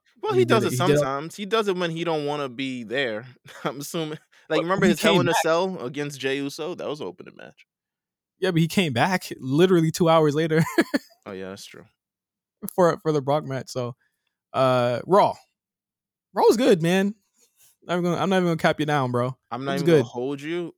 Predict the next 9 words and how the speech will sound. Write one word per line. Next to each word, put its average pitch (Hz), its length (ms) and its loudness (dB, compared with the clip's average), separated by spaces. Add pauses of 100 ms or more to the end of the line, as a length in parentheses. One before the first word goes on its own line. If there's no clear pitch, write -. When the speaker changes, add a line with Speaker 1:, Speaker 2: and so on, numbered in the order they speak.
Speaker 1:
I 113 80 -6
was 98 200 -12
playing 123 400 -14
Pokemon 95 680 -14 (360)
during 135 300 -8
most 151 300 -4
of 143 180 -8
<laughs> - 60 -12
Raw. - 80 -8